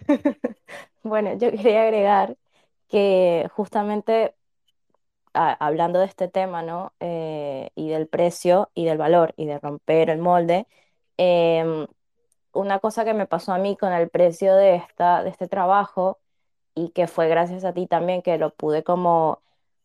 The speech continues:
reinterpretar, fue el tema de romper mi propio molde y aprender a valorarme,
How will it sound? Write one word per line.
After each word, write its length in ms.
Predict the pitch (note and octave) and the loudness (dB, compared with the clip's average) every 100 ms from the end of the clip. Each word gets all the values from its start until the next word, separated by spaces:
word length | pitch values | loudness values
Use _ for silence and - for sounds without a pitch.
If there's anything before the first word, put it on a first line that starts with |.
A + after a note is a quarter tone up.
| - | -6
reinterpretar, 880 | E3 E3 E3 D#3 E3 G3 F#3 G3+ - | -4 -2 -2 -2 -2 2 4 2 -4
fue 220 | - F#3 | -4 -2
el 80 | F3+ | 0
tema 200 | F#3+ G3+ | 0 0
de 60 | G#3 | 2
romper 300 | F#3+ F3+ F3 | 0 -2 -4
mi 120 | F3+ | -2
propio 300 | F#3+ F#3+ F#3+ | -2 0 0
molde 240 | F#3+ F#3+ | 2 2
y 40 | G3 | 0
aprender 400 | F#3+ - - - | -2 -6 -6 -6
a 60 | |
valorarme, 720 | D#2+ E3 - D#3 D#3+ E3 F#3 | -4 -4 -2 -2 -2 -6 -8